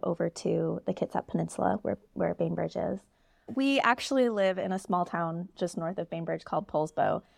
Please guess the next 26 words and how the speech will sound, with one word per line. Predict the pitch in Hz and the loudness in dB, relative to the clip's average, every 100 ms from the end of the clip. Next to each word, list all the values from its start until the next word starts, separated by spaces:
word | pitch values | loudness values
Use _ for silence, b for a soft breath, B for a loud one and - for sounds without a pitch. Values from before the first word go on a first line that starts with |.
| b b - | b b 0
Um, | 196 180 170 - - | 2 2 0 -4 -2
and | 208 196 185 180 180 180 | 0 2 2 2 0 -4
when | - 190 | -2 0
we | |
started | 190 185 196 | 2 2 2
looking | 190 190 185 | 0 -2 -4
at | 170 | -2
retail | 185 180 | -2 -4
space, | 180 185 170 170 - _ _ | -4 0 0 -2 -10 _ _
honestly, | - 185 190 190 | -4 -2 0 2
I | 175 180 | 4 4
was | 180 | 2
like, | 175 160 - - | 0 0 -2 6
"Anywhere | 233 226 214 208 208 | 10 10 12 10 10
within | 202 196 202 | 8 6 4
a | 185 | 2
forty-five | - 196 190 190 | 2 2 2 0
minute | 190 185 | 0 0
drive, | 185 160 160 | 2 0 0
we | |
will | 175 175 | -2 0
take. | - - | 0 0
We | - | -2
just | 175 170 | -4 -4
need | 165 160 | -6 -6
something." | - - 220 196 - - - | -10 -6 -4 -4 -4 -8 -8